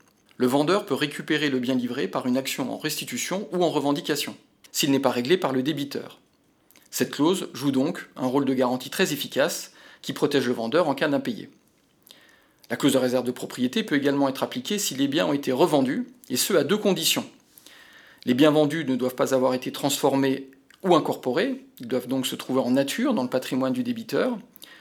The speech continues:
Le prix ne doit pas avoir encore été réglé à l'acheteur par le sous-acquéreur. Dans ce cas, le créancier peut revendiquer le prix non payé à ce sous-acquéreur,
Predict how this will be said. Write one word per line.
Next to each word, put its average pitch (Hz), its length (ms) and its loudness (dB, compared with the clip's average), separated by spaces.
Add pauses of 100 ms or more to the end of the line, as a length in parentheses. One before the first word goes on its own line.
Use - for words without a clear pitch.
(360)
Le 139 180 4
prix 220 340 0
ne 170 100 4
doit 143 160 4
pas 151 180 4
avoir 139 180 2
encore 135 300 0
été 135 440 -2 (220)
réglé 147 540 2
à 165 80 6
l'acheteur 190 480 2
par 208 100 4
le 185 80 6
sous-acquéreur. 160 720 -2 (520)
Dans 131 100 4
ce 127 120 -2
cas, 196 380 0 (520)
le 156 60 0
créancier 135 380 2
peut 190 140 0
revendiquer 143 480 2
le 131 100 2
prix 131 180 -2
non 156 200 4
payé 143 420 0
à 185 80 4
ce 190 140 -2
sous-acquéreur, 143 760 -2